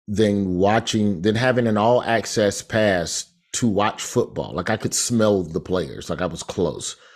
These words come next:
The only thing weirder than that is that people show up to watch this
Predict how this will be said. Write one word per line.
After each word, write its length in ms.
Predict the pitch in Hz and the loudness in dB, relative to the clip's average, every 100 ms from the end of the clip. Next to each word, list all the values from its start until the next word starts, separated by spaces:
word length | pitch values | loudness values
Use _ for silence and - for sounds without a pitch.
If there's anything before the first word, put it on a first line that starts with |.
| - _ _ _ | -20 _ _ _
The 80 | 117 | 2
only 160 | 151 170 | 2 4
thing 300 | 170 131 110 | 2 4 4
weirder 360 | 117 131 135 | 4 4 4
than 220 | 117 110 90 | 2 0 0
that 320 | 82 78 - _ _ _ _ _ _ | -2 -6 -14 _ _ _ _ _ _
is 180 | 156 156 | 2 2
that 400 | 190 - _ - | 2 -2 _ -4
people 420 | - 247 254 277 | 0 2 2 0
show 440 | 220 - 262 254 254 | 2 2 4 6 6
up 200 | 254 - | 2 4
to 180 | 262 | 6
watch 460 | 226 233 226 247 - | 6 4 2 0 -2
this 560 | 226 226 196 - - | 2 4 4 4 0